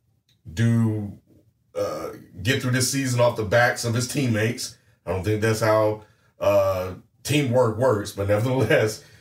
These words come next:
uh, they did all the hard work, and, you know, he eventually became a part-time player, but we, we're here now.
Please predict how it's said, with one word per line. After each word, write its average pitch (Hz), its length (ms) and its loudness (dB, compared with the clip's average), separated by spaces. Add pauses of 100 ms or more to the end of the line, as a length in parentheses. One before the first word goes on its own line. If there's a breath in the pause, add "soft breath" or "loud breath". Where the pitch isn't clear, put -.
(200 loud breath)
uh, 104 520 2
they 107 240 0
did 127 180 0
all 131 160 4
the 127 80 0
hard 131 260 2
work, 127 280 0
and, 120 360 -2
you 120 60 -2
know, 101 240 2
he 101 160 -2
eventually 110 420 0
became 107 300 -2
a - 20 -10
part-time 107 440 -2
player, 135 240 -2
but 110 320 -2
we, 160 140 -2
we're 175 180 -2
here 190 180 2
now. 98 320 -2